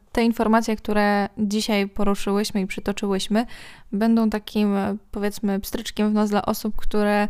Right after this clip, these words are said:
wiedzą, że istnieje coś takiego jak Fundacja Dzieło Nowego Tysiąclecia, ale boją się zrobić ten krok do przodu, pomimo że, no, zostanie stypendystą.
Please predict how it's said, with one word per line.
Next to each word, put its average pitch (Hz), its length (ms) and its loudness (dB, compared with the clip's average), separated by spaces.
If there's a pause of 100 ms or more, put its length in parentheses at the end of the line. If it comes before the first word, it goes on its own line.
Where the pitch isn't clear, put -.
(500)
wiedzą, 220 320 2
że 208 160 0
istnieje 214 320 0
coś 214 140 -8
takiego 202 300 0
jak 196 160 0
Fundacja 208 380 0
Dzieło 202 220 0
Nowego 190 300 2
Tysiąclecia, 208 720 0
ale 208 240 4
boją 208 260 2
się - 140 -4
zrobić 208 280 0
ten 101 200 0
krok 214 320 0
do 196 100 0
przodu, 220 580 4 (360)
pomimo 220 440 6
że, 208 420 -2 (180)
no, 247 240 0
zostanie 240 340 -4
stypendystą. 233 920 -2